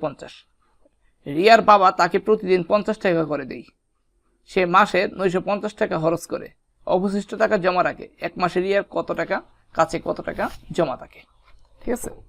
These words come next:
আমরা পঞ্চাশ দিয়ে তিরিশে গুণ দিব, তি-, এই গুণফল থেকে নয়শো পঞ্চাশ বিয়োগ করব। প্রিয় শিক্ষার্থী বন্ধুরা, এই এগারো নম্বর বলছে খালি ঘরের সংখ্যাটি খুঁজে বের করি। এখানে টেকনিক আছে,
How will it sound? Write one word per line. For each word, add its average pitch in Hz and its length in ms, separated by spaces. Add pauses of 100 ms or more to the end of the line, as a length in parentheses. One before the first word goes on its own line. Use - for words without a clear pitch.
(720)
আমরা 175 180 (140)
পঞ্চাশ 202 340
দিয়ে 214 160
তিরিশে 208 300
গুণ 214 160
দিব, 220 100 (160)
তি-, 175 240
এই 180 60 (100)
গুণফল 196 360
থেকে 185 140 (100)
নয়শো 170 220 (120)
পঞ্চাশ 151 320
বিয়োগ 160 200
করব। - 140 (2250)
প্রিয় 196 240
শিক্ষার্থী 214 400
বন্ধুরা, 220 240 (280)
এই 170 100 (180)
এগারো 190 200
নম্বর 226 220
বলছে 247 200 (100)
খালি 196 220
ঘরের 170 240
সংখ্যাটি 180 280 (100)
খুঁজে 165 260
বের 127 180
করি। 117 160 (300)
এখানে 170 220 (420)
টেকনিক 202 380
আছে, 220 140